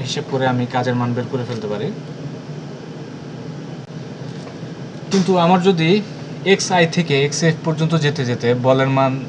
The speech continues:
সুনির্দিষ্টভাবে বা সুষমভাবে না বেড়ে যদি এইভাবে একটা, আহ, কার্ভ অনুযায়ী বাড়তে থাকে, অর্থাৎ কোথাও বেশি হারে বাড়ছে, এদিকে হয়তো বেশি হারে বাড়ছে, বা এদিকে হয়তো, আহ,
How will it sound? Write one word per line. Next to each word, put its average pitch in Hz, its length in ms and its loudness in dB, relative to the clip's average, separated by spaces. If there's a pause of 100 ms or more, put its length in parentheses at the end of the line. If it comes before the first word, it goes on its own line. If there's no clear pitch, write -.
সুনির্দিষ্টভাবে 143 1080 0
বা 127 120 4
সুষমভাবে 147 600 0
না 135 220 4
বেড়ে 117 340 2 (1080)
যদি 127 460 2 (1120)
এইভাবে 143 320 2
একটা, 123 180 -2
আহ, 127 80 -2 (540)
কার্ভ 147 280 6
অনুযায়ী 147 300 4
বাড়তে 113 280 2
থাকে, 107 180 -4
অর্থাৎ 120 300 2 (160)
কোথাও 131 440 4 (240)
বেশি 127 220 -2
হারে 123 160 2
বাড়ছে, 120 380 0
এদিকে 117 360 -6
হয়তো 117 180 -2
বেশি 117 220 -4
হারে 117 120 0
বাড়ছে, 107 540 -4
বা 110 80 0
এদিকে 113 480 -6
হয়তো, 226 240 -6
আহ, 117 1200 -4